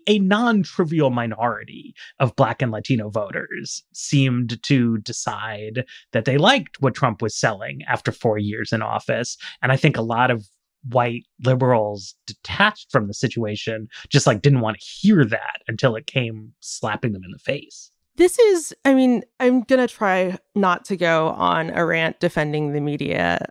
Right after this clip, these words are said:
Speaker 2: but it really, it, it was really striking to me to have
Speaker 1: We tried
Speaker 2: this,
Speaker 1: to tell
Speaker 2: to have
Speaker 1: you.
Speaker 2: this,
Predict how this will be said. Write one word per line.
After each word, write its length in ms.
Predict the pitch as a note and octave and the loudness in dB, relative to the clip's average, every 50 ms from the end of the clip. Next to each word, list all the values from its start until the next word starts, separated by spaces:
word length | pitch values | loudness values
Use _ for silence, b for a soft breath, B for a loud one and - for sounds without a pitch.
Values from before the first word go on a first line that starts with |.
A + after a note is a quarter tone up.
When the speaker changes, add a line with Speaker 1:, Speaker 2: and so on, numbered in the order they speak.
| _ - | _ 0
Speaker 2:
but 240 | G#3 F3 D#3 - - - | 0 0 0 -2 0 -2
it 160 | G#3+ A3 - | -2 -2 0
really, 540 | - F#3+ A3+ B3 A#3+ A#3 A#3+ A3 G#3 G3 - - | -2 2 2 2 4 4 2 2 0 0 0 0
it, 180 | A3+ A3+ A3 _ _ | -2 -2 -2 _ _
it 140 | B3 A#3+ - | -2 0 0
was 300 | A3+ A3 C4 C4 A3+ A3 | 4 4 4 4 4 0
really 340 | G3 F#3 G#3 G3 F#3 F#3 | -4 -2 0 0 0 0
striking 500 | F#3+ - - - F3+ F3 E3 - F3 E3+ D#3+ | -2 -4 -2 -2 -2 -2 0 0 -2 -2 -2
to 120 | - F3+ | -2 -2
me 160 | E3+ E3 D#3 | -2 -2 -2
to 80 | D#3+ E3+ | -4 -6
have 460 | D#3 E3+ E3+ E3 D#3+ E3 D#3+ D3+ D#3 b b b b b b b | -4 -2 -2 0 0 0 -2 -4 -8 b b b b b b b
Speaker 1:
We 140 | C3 F3 F3+ | -4 -4 0
tried 240 | F3+ G#3 A#3+ B3+ A#3 | 4 4 4 4 4
Speaker 2:
this, 80 | - | 2
Speaker 1:
to 80 | B3+ F#3+ | -2 -2
tell 220 | - - A#3+ C4+ | 2 2 4 4
Speaker 2:
to 60 | C#4+ | 6
have 100 | C#4 C#4+ C#4 | 4 4 4
Speaker 1:
you. 40 | C4+ | 2
Speaker 2:
this, 140 | F4 F4 | 0 -2